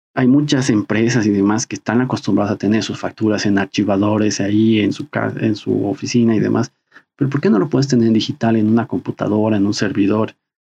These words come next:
Y se puede hacer eso, solamente es decir, desde tal fecha se va a hacer así. Y paulatinamente se va haciendo evaluaciones para ver cómo la gente reacciona, cómo entiende, cómo evalúa. Y poco a poco, en el plazo de unos cinco a diez años, ya estaríamos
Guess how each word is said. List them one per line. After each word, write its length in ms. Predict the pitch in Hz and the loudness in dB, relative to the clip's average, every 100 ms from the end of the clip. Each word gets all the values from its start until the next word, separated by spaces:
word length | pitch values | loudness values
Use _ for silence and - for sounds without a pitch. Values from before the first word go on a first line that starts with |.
| _ _ | _ _
Y 480 | 113 101 101 - - | -6 -2 -2 0 0
se 160 | - 113 | -2 -4
puede 320 | - 359 311 | 0 2 2
hacer 300 | 101 104 95 | 2 -2 -2
eso, 220 | 92 - | -4 -4
solamente 540 | - 160 156 131 135 117 | 0 2 4 2 2 -2
es 180 | - - | -4 -8
decir, 400 | 107 - 113 98 | -6 -2 0 0
desde 420 | 95 117 120 - _ | -2 -2 -2 -4 _
tal 240 | 127 151 | -2 -2
fecha 320 | 151 147 147 143 | 0 0 0 -2
se 160 | 113 | 0
va 100 | 113 | 0
a 40 | 131 | 0
hacer 240 | 135 117 | 0 0
así. 340 | 98 123 120 - _ _ _ _ _ _ | 0 0 0 -2 _ _ _ _ _ _
Y 220 | 120 117 | 0 2
paulatinamente 920 | 113 120 110 110 - 147 139 127 127 135 | 2 0 0 0 2 4 4 4 2 0
se 160 | 117 | 0
va 120 | 101 | -2
haciendo 340 | 104 - 104 104 | -2 0 0 0
evaluaciones 760 | 104 98 104 - 127 131 139 139 - - | 0 -2 -2 0 2 2 0 -4 -16 -6
para 160 | - | -2
ver 80 | 185 | 0
cómo 200 | 185 175 | 2 2
la 100 | 143 | 2
gente 280 | 135 123 123 | 2 0 0
reacciona, 600 | 104 - 120 113 107 107 | -2 -2 0 2 2 0
cómo 280 | - 107 101 | 0 0 2
entiende, 640 | 101 98 117 113 104 104 101 _ - - _ | 0 0 0 2 2 2 -2 _ -20 -20 _
cómo 200 | - 120 | -2 0
evalúa. 440 | 110 104 113 113 110 | 2 2 2 2 0
Y 80 | |
poco 340 | - 202 208 175 | -2 -4 -2 -4
a 80 | 147 | -2
poco, 460 | 143 127 - 117 | -2 -2 0 0
en 140 | 113 107 | 2 0
el 80 | |
plazo 320 | 101 117 107 107 | 0 -2 -2 0
de 80 | |
unos 220 | 107 101 98 | 0 0 0
cinco 340 | 113 110 107 | 0 0 0
a 40 | |
diez 220 | 101 120 143 | 0 0 0
años, 300 | 143 156 160 | 2 2 2
ya 80 | |
estaríamos 680 | 214 - 156 139 110 120 - | 0 0 2 2 2 -2 -6